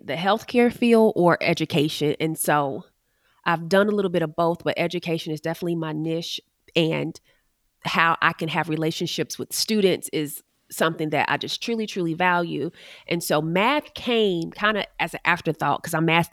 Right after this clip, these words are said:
and science certified. And I taught science first, and I loved that because it was a way for me to use my creativity more than math. Math is a little more structured,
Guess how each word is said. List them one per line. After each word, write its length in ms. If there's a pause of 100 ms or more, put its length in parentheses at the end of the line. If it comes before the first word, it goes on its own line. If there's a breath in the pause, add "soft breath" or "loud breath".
and 180
science 380
certified. 640
And 160 (420 loud breath)
I 80
taught 260
science 460
first, 320
and 80
I 60
loved 400
that 320
because 640 (480)
it 60
was 100
a 80
way 180
for 160
me 260
to 300 (300)
use 260
my 120
creativity 840 (800)
more 420
than 280
math. 320
Math 240
is 100 (140)
a 40
little 140
more 100
structured, 640